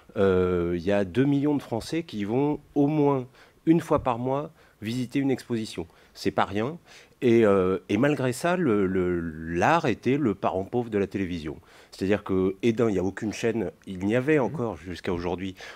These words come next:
Speaker 1: aucune chaîne entièrement consacrée à l'art, et ce, dans aucun pays du monde. Et d'autre part, euh, la manière dont l'art est abordé à la télévision, euh, et je dirais, d-, c'est fait de manière un peu traditionnelle, dans le sens où, et d'un, il y a peu de cases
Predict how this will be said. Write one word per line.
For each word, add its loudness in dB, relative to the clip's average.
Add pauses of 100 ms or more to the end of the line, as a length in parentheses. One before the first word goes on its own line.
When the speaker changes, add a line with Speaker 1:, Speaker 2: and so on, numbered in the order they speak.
(120)
Speaker 1:
aucune 0
chaîne -2
entièrement -2
consacrée -8
à 0
l'art, -2
et -4
ce, -6
dans 0
aucun -2
pays -4
du -4
monde. -4 (460)
Et 6
d'autre 2
part, -6 (140)
euh, 0
la 2
manière 2
dont 0
l'art -2
est -2
abordé -4
à -2
la -4
télévision, -4 (460)
euh, 2 (760)
et 4
je -6
dirais, 4
d-, -10 (580)
c'est 2
fait 2
de 0
manière 4
un 2
peu -4
traditionnelle, 0
dans -2
le 0
sens -2
où, 0
et 8
d'un, 2 (120)
il -8
y 2
a 0
peu 0
de -2
cases 0